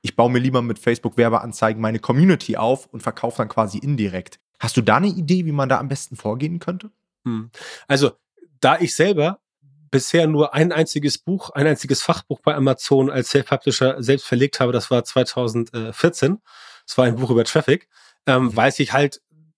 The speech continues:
Speaker 2: wie du auch vorhin sagtest, dass man bei Amazon so gut wie keine Daten bekommt. Und offensichtlich hat sich das innerhalb der letzten acht Jahre nicht geändert, denn sonst würdest du es nicht sagen. Das ist natürlich ein Problem. Erstens das Problem, dass du halt eine Werbeanzeige schalten kannst. Wenn du aber zum Beispiel keine Conversion-Werbeanzeige schalten kannst, also eine Werbeanzeige, die auf Konvertierungen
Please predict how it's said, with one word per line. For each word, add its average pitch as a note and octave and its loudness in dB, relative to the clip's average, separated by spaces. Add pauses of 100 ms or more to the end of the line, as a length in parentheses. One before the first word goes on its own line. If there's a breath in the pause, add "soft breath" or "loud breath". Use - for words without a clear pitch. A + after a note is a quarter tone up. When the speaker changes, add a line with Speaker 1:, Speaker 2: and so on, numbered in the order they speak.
(440)
Speaker 2:
wie C3+ 2
du C#3 6
auch B2+ 0
vorhin C3 2
sagtest, C3 0
dass B2+ -4
man C3 0
bei C3 2
Amazon B2+ 2
so A#2+ -4
gut B2+ -6
wie B2+ -2
keine B2+ 2
Daten A#2 -2
bekommt. A2 -10
Und A#2 -10 (420 loud breath)
offensichtlich C3+ 0
hat A#2+ -8
sich C3 -2
das - -4
innerhalb B2 0
der A#2 -4
letzten A#2+ -2
acht B2+ -6
Jahre C#3+ 4
nicht B2+ 0
geändert, E3 2
denn B2 -6
sonst B2 -8
würdest A#2+ -6
du A#2+ -6
es - -18
nicht A#2+ -8 (360 loud breath)
sagen. A#2 2 (320 loud breath)
Das E3 2
ist F#3 4
natürlich G3+ 6
ein G3 4
Problem. D#3 2
Erstens F3+ 0
das - -2
Problem, D3 0
dass D3+ 0
du C3+ -4
halt C3 0
eine B2+ -2
Werbeanzeige C#3 2
schalten D#3+ -2
kannst. E3+ 0
Wenn D3+ 2
du D3 4
aber C#3 4
zum C#3+ -4
Beispiel C3+ -2
keine C3+ 0
Conversion-Werbeanzeige C3+ 2
schalten A#2+ -6
kannst, C3+ -6
also B2+ -4
eine B2 0
Werbeanzeige, C3+ 2
die C3 -4
auf B2+ -2
Konvertierungen C3+ 2